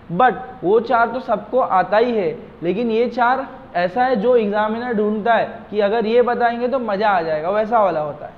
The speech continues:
ठीक है, तो अब देखो सातवां property क्या हम लोग का, <clears throat> "There is no change in pressure and density of medium।" क्या बोल रहे हैं? "There is no change in pressure and density of the medium।"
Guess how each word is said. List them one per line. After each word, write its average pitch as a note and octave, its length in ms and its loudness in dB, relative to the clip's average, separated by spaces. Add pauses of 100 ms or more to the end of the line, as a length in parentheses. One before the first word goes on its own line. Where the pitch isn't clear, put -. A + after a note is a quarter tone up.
ठीक C4+ 160 -2
है, F#3 80 -2
तो - 380 -20
अब A3+ 180 4
देखो D#3+ 280 -2 (320)
सातवां A3 400 4
property C4 420 0
क्या A#3+ 160 2
हम G3+ 180 2
लोग F3 120 -4
का, A3 520 -4
<clears throat> - 720 -4
"There G#3 300 2
is G#3+ 180 -2
no C4 60 2
change C4 440 0
in C4 100 -2 (140)
pressure G#3 360 0
and B3+ 160 -4
density G3+ 540 -4
of B3 120 -2
medium।" F3 460 -2 (260)
क्या G3 160 -2
बोल G3+ 180 -2
रहे D#3+ 160 -6
हैं? A#3 100 -12 (360)
"There F#3+ 280 -2
is F#3+ 200 -6
no A3+ 200 -4
change A3 260 -4
in A3+ 160 -8
pressure G#3+ 440 -2
and A#3+ 40 -8 (1040)
density F#3 460 -4
of F#3+ 240 2
the A#3 300 -6
medium।" E3+ 300 -2